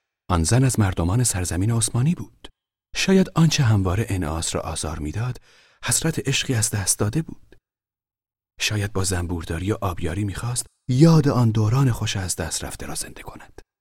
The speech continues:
شاید آن زن معشوقهٔ او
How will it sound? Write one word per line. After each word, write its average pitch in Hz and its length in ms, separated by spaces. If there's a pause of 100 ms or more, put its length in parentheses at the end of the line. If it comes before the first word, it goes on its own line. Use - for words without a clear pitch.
(840)
شاید 76 340
آن 80 180
زن 82 220
معشوقهٔ - 720
او 82 240